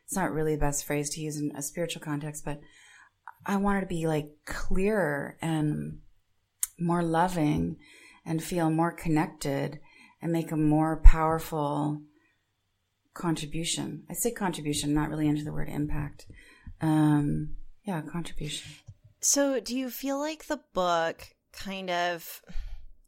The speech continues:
Speaker 2: is your manifesto of, like, "Here's where I stand," or what was your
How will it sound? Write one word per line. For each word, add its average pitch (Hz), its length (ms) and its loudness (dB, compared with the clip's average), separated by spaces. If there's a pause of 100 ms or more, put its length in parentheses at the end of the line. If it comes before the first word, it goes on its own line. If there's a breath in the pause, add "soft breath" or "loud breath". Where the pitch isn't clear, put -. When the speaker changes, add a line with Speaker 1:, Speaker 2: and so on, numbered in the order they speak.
(120)
Speaker 2:
is 185 200 -6
your 170 300 -2
manifesto 175 680 -6
of, 165 260 -2
like, 175 160 -6
"Here's 208 340 -4
where 175 160 0
I 143 120 -4
stand," 175 680 -2
or 190 280 -2
what 214 180 -2
was 262 220 0
your 214 320 -4